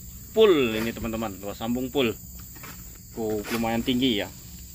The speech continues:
Nah, ini, is, uh, pokoknya hati-hati ya, teman-teman, untuk pemanen seperti ini. Kita nggak menggunakan kamera yang bagus ya, teman, jadi nggak terlalu kelihatan ya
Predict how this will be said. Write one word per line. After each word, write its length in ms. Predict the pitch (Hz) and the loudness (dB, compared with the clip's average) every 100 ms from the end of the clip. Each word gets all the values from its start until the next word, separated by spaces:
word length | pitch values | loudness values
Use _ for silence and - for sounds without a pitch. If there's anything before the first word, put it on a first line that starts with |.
| - - - - - - - - - - - - - - - - - - - | -18 -18 -18 -18 -16 -16 -16 -16 -16 -18 -18 -18 -14 -12 -12 -12 -14 -14 -10
Nah, 100 | 85 | -4
ini, 240 | 240 247 - 330 311 269 - | 0 0 0 0 2 2 2
is, 120 | - - - - - - - - - | -2 -2 0 0 -2 -4 -6 -8 -8
uh, 400 | - 73 65 120 - - - | -6 -4 -2 -2 -4 -4 -4
pokoknya 320 | 113 135 123 | -2 0 0
hati-hati 400 | 123 123 120 104 | 0 0 0 -2
ya, 80 | 107 | -2
teman-teman, 320 | 110 113 117 | -2 -2 -2
untuk 160 | 113 - | -4 -6
pemanen 400 | 110 104 107 107 | -4 -2 -2 -4
seperti 400 | 104 104 101 104 | -6 -6 -4 -4
ini. 60 | 113 - - - - - - - - - - - - - - - - - - - - - - - - - - | -6 -8 -14 -16 -16 -16 -16 -16 -14 -12 -12 -14 -16 -14 -14 -14 -14 -14 -16 -16 -16 -16 -16 -18 -18 -16 -14
Kita 480 | - 127 123 123 123 | -2 2 4 2 0
nggak 80 | 120 | 0
menggunakan 420 | 120 120 117 117 117 | 0 0 0 -2 -2
kamera 320 | 113 117 117 | -2 0 0
yang 80 | 117 | 0
bagus 400 | 117 113 123 120 | 0 0 -2 -4
ya, 80 | 110 | -4
teman, 240 | 113 120 | -4 -2
jadi 160 | 117 120 | 0 0
nggak 240 | 113 104 | -2 -2
terlalu 160 | 107 107 | -4 -4
kelihatan 560 | 113 107 110 - 107 | -4 -4 -4 -4 -4
ya 160 | 101 | -4